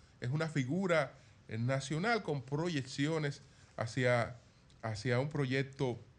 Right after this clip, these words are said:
presidencial. Entonces, bueno, ese aspecto, más muchos otros que tratamos del punto de vista económico, eh, la visión que tiene el presidente sobre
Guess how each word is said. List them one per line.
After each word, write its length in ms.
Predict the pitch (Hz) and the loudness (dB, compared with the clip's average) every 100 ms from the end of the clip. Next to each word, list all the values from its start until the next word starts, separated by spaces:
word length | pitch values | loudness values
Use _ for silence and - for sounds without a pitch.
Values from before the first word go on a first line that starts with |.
| - - - - - | -20 -20 -20 -14 -2
presidencial. 760 | 123 - 117 101 - 80 64 - - - - - | 0 2 0 0 -2 -4 -4 -8 -18 -20 -12 -6
Entonces, 500 | 185 262 233 185 156 | 0 2 2 0 -2
bueno, 340 | 196 175 147 - - - - | -2 -2 -6 -10 -20 -20 -14
ese 240 | - 139 | -8 -6
aspecto, 880 | 147 - 226 196 - 180 202 240 - - - - | -8 -2 0 0 -4 -6 -4 -6 -12 -20 -20 -16
más 580 | 101 101 104 101 101 - - - - - - | -6 -2 0 -2 -4 -12 -20 -20 -20 -20 -10
muchos 440 | 117 139 170 151 156 | -2 -2 0 -2 0
otros 360 | 170 156 135 | 0 0 -4
que 120 | 120 110 | -4 -4
tratamos 680 | 104 101 139 170 160 117 | -6 -2 0 2 0 -4
del 100 | 101 | -4
punto 440 | 90 117 117 127 110 | -6 -6 -6 -4 -2
de 60 | |
vista 720 | 101 113 117 120 117 113 98 98 - - - - - - - - - - | -2 -4 -2 -2 0 0 0 -4 -16 -20 -20 -20 -20 -20 -20 -20 -20 -12
económico, 1300 | 87 101 101 98 117 165 170 147 131 127 123 127 117 - - - - - | -6 -4 0 2 4 4 4 2 -2 -4 -4 -2 -6 -10 -20 -20 -20 -10
eh, 240 | 90 95 | -6 -2
la 120 | 104 | 0
visión 500 | 104 98 - 113 123 | 0 -2 -2 -2 -2
que 120 | 117 107 | -2 -4
tiene 240 | 110 110 | -2 -2
el 60 | 104 | -4
presidente 600 | 101 110 104 110 101 104 | -6 -2 -2 -2 -4 -6
sobre 720 | 101 107 101 101 98 98 | -4 -2 0 0 0 0